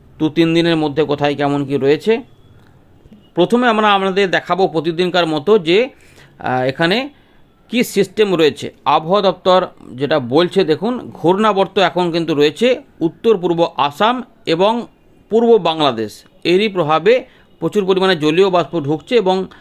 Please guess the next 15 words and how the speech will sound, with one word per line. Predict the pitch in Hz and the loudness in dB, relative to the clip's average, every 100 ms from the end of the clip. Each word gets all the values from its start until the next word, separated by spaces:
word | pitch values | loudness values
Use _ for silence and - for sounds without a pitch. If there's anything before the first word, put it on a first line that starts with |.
| - - | -20 -10
একটা | - - | -6 0
অক্ষরেখা | 170 170 - 214 190 190 | 2 2 0 0 2 0
তৈরি | 175 170 170 | 0 0 2
হয়েছে | 165 196 | 0 0
পূর্ব | 220 196 220 220 | -4 -2 0 2
আসাম | 233 - 240 185 175 | 2 0 -2 -2 -2
থেকে | 170 190 | -4 -2
একদম | 170 147 165 220 156 | -2 0 -2 -2 -2
উত্তর | 165 - 208 202 | -6 0 2 2
উড়িষ্যা | 160 160 - 185 | 0 -2 0 -2
পর্যন্ত, | 151 156 170 | -2 -2 0
যেটা | 208 170 165 | 0 0 0
হয়তো | 147 151 160 | 0 -2 -2
আমাদের | 147 147 190 | -2 -2 -2
গাঙ্গেয় | 151 139 139 151 | -2 -2 -2 -4